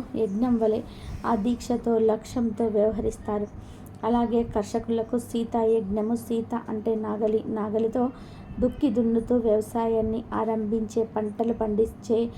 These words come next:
ఇది వారికి యజ్ఞంతో సమానమని వివరిస్తుంది విష్ణు పురాణం. ఇక పౌర్ణమి రోజు గోవు కనిపిస్తే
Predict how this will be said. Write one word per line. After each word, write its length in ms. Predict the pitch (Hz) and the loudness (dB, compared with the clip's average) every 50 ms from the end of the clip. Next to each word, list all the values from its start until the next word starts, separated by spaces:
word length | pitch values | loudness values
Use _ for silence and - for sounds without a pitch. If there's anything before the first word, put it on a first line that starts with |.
| - - - - - - - | -14 -16 -14 -14 -12 -6 -2
ఇది 280 | 240 240 240 240 240 | 0 2 4 4 4
వారికి 360 | 240 247 233 220 220 220 240 233 | 2 2 2 0 0 0 0 2
యజ్ఞంతో 480 | 233 226 196 190 233 233 220 - 247 | 2 2 2 0 0 0 0 0 -2
సమానమని 720 | 220 - - 214 208 214 220 220 220 220 214 214 214 220 220 | -2 -2 -2 -2 -2 -2 -2 -2 -2 -2 -2 -2 -2 -2 0
వివరిస్తుంది 800 | 208 208 208 208 214 220 220 233 226 - - 226 214 208 214 233 | 2 2 2 4 4 4 4 4 2 0 -2 -2 -2 0 0 0
విష్ణు 320 | 214 226 220 - - 208 | 0 0 -4 -4 -6 -6
పురాణం. 420 | 202 214 214 214 202 202 202 208 214 - - - - - - - - - - - | -4 -2 -2 -2 0 -2 -2 -2 -4 -6 -10 -14 -16 -16 -16 -16 -16 -16 -8 -8
ఇక 120 | - 233 254 | -4 -2 -2
పౌర్ణమి 520 | 247 - - 240 233 226 226 226 226 233 | -2 0 2 2 2 2 2 2 2 2
రోజు 340 | 226 226 220 220 202 202 233 | 4 4 4 4 4 2 0
గోవు 320 | 233 220 226 226 226 226 | 0 2 4 4 4 4
కనిపిస్తే 560 | 233 226 214 220 208 - 220 208 - - - | 4 2 0 -2 0 -4 -4 -6 -4 -2 -2